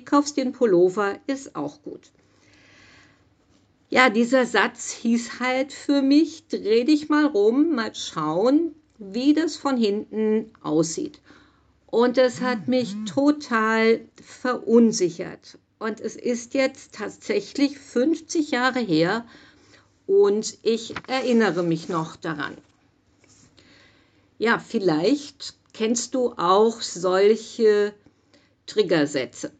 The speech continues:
Ich nenne dir mal ein paar Beispiele, wenn dir spontan nichts einfällt. Du hast einen schicken neuen Rock an oder eine neue Hose und fragst deine Freundin: „Und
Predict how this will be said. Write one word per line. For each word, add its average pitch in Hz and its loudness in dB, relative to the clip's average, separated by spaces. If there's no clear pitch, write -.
Ich 240 -2
nenne 269 2
dir 269 2
mal 233 0
ein 196 -2
paar 190 -4
Beispiele, 165 0
wenn 165 -2
dir 170 0
spontan 226 -2
nichts 220 -2
einfällt. 151 -10
Du 254 4
hast 269 -2
einen 247 -2
schicken 240 0
neuen 190 0
Rock 233 -4
an 214 0
oder 160 -2
eine 160 -6
neue 165 0
Hose 247 2
und 294 2
fragst - -4
deine 233 0
Freundin: 220 0
„Und 359 -8